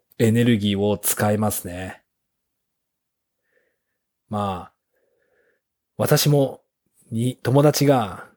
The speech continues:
日本語でフリースタイルのラップをしてほしいと言っていたので、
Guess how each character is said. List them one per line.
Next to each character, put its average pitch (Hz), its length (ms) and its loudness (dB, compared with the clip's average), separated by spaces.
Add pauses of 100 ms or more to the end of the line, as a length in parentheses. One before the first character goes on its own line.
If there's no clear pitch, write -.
(120)
日 120 120 0
本 170 180 2
語 160 80 4
で 131 480 2
フ - 160 -8
リ 143 220 4
ー - 20 2
ス - 100 -4
タ 147 140 4
イ 131 80 6
ル 110 80 -2
の 90 240 -6
ラ 113 180 0
ッ - 140 -16
プ 120 240 0
を 113 80 0
し - 100 -4
て 127 160 2
ほ 117 200 0
し 123 240 0
い 107 40 -6
と 98 420 -6 (340)
言 120 100 0
っ - 40 -4
て - 340 2
い 127 120 2
た 131 120 4
の 120 120 -2
で、 107 520 0